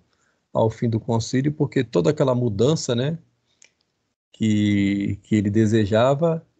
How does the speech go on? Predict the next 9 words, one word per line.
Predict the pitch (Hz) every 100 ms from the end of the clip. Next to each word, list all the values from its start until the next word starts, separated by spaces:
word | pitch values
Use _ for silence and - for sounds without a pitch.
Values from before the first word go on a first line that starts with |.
| -
que | -
acontecesse | 117 120 117 113 - 120 117 120
imediatamente, | 147 143 107 110 131 120 117 143 -
né, | 117 131 165 _ _ _ _ _ -
não | 123
aconteceu. | 139 156 147 160 - 104 101 - _ _ _ _ _ _ _ -
É, | 107 104 101 101 98 95 90
a-, | - 92 - 107
aconteceu | - 151 151 180 - - 143 185 247 - - 120 120